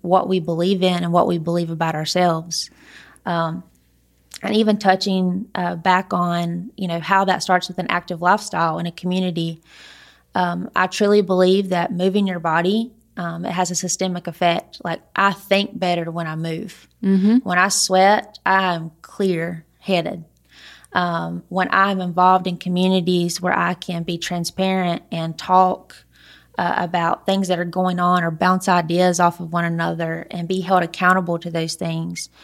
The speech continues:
Speaker 1: and be called out on things that I'm doing wrong and, and vice versa, that it drives me forward. It, it creates a chain reaction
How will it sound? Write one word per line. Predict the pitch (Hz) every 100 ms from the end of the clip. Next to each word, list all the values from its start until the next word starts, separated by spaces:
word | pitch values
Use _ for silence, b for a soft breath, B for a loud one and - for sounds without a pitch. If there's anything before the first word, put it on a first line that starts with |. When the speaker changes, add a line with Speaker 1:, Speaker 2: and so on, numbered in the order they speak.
| B B
Speaker 1:
and | -
be | 190
called | 190 - 190 180
out | 190 202 -
on | 185 175
things | 170 180 170
that | 170
I'm | 170
doing | 170 175 165
wrong | 170 190 196 175 165
and, | 170 170 - B B
and | - 185
vice | 185 170 -
versa, | 196 220 220 180 175 170 b b b b b
that | 196 190
it | 190 185
drives | 170 180 185 196 185
me | 180
forward. | 165 - 175 175 180 - - -
It, | 202 180 - - _ _ _ -
it | 180
creates | - 208 202 202
a |
chain | 180 - 196 196
reaction | 175 175 185 - - 180 175 170 175